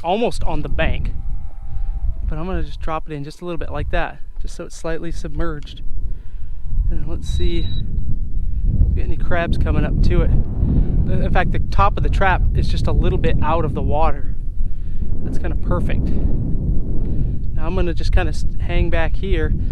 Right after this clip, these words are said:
I actually already see a little crab right down there. But let's see if we get other crabs skeetily dooting up to it.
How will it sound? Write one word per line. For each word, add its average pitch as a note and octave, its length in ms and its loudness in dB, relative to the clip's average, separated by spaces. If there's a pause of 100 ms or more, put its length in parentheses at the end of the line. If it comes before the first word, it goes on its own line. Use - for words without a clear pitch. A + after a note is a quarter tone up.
(120)
I F3+ 120 2
actually G3+ 320 0
already D#3+ 240 2
see G#3 300 0
a - 80 -4
little E3+ 560 0
crab C#3 540 -4 (280)
right D#3+ 220 -2
down D3 220 -2
there. C3+ 280 -2 (1000)
But - 100 0
let's - 180 -2
see F#3+ 120 0
if - 120 2
we E3 80 -8
get - 220 -2
other - 220 0
crabs - 680 0
skeetily - 480 2
dooting D#3 300 0
up - 220 -2
to E3+ 180 -2
it. - 100 -2